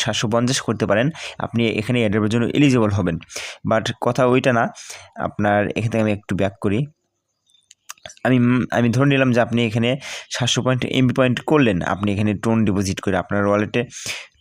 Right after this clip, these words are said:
টোন ডিপোজিট করে আপনি এখানে সাতশো পঞ্চাশ এমপি পয়েন্ট করলেন। আপনার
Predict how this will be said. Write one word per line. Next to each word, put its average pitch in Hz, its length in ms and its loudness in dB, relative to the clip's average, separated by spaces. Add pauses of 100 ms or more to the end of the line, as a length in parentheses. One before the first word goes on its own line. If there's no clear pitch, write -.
টোন 120 160 2 (100)
ডিপোজিট 123 440 0
করে 160 140 4 (140)
আপনি 107 200 -2
এখানে 107 240 -2
সাতশো 117 320 -2
পঞ্চাশ 113 240 0 (100)
এমপি 107 200 0
পয়েন্ট 107 200 0 (140)
করলেন। 104 240 2 (440)
আপনার 107 420 0